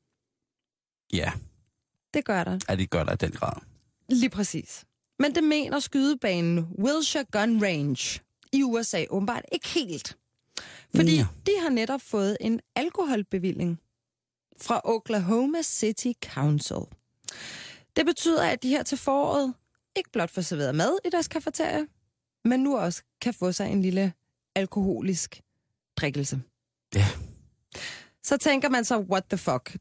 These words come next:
Speaker 2: Det gør jeg i hvert fald, da jeg læste det her.
Speaker 1: Ja.
Speaker 2: Men der er nu forholdsvis godt styr på det, fordi bestiller man en drink, så vil ens kørekort blive scannet, og det betyder så, at det no-go at gå ud på skydebanen resten af dagen. Øh, og det er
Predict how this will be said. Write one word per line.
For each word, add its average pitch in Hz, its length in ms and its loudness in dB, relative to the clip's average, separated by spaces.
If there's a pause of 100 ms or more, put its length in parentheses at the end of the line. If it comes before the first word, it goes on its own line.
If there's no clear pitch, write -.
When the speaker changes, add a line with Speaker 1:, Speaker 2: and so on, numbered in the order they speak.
Speaker 2:
Det 240 100 0
gør 196 120 4
jeg 139 160 4
i - 20 -2
hvert 127 180 -2
fald, 120 140 -2
da 104 60 -2
jeg 120 80 0
læste 117 300 -2
det 123 100 -2
her. - 80 -10 (300)
Speaker 1:
Ja. 80 80 2 (680)
Speaker 2:
Men 233 120 2
der 247 60 6
er 254 120 4
nu 285 360 2 (220)
forholdsvis 294 440 0
godt 202 220 -4
styr 196 220 -2
på 151 180 -2
det, 131 120 -2
fordi 180 140 -2
bestiller 285 380 0
man 262 180 2
en 175 100 2
drink, 311 360 0
så - 180 -2
vil 254 120 0
ens 233 200 0
kørekort 254 500 -2
blive 143 160 -2
scannet, 277 560 2
og - 160 -4
det 269 80 -2
betyder 254 380 0
så, 247 200 0
at - 180 -2
det 254 100 4
no-go 220 640 2 (160)
at 202 100 -2
gå 214 80 0
ud 190 140 2
på - 100 -4
skydebanen 175 600 0 (140)
resten 156 260 -4
af - 60 -4
dagen. 104 360 -8 (800)
Øh, 190 280 6
og - 120 0
det 247 120 2
er 226 60 2